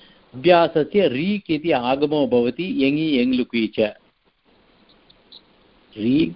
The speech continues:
उप-, री, रीगृ उपद-, उपदस्य च इति ऋद् उपधातोः अभ्यासस्य रीक् इति आगमो भवति यङ् यङि लुकि च। री, रीगृत् रीगृत्वत इति वक्तव्यं, रीगृत्वत इति वक्तव्यं।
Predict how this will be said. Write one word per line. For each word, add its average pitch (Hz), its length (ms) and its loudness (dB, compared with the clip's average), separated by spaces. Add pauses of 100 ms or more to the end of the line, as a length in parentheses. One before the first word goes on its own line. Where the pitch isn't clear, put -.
(100)
उप-, - 500 -4
री, 160 500 4 (400)
रीगृ 151 480 2
उपद-, 131 520 -2 (140)
उपदस्य 117 600 -8 (120)
च 104 160 -6 (380)
इति 156 360 -6
ऋद् 165 320 -2
उपधातोः 139 840 0
अभ्यासस्य 131 600 0
रीक् 151 380 -4
इति 139 160 0
आगमो 127 400 0
भवति 123 480 -2
यङ् 135 160 0
यङि 123 320 2
लुकि 107 260 -6
च। - 100 -10 (560)
री, 139 500 2 (720)
रीगृत् 170 600 4 (880)
रीगृत्वत 160 200 -4
इति 160 500 0
वक्तव्यं, 127 420 -6
रीगृत्वत 180 840 -2
इति 160 340 0
वक्तव्यं। 104 520 -8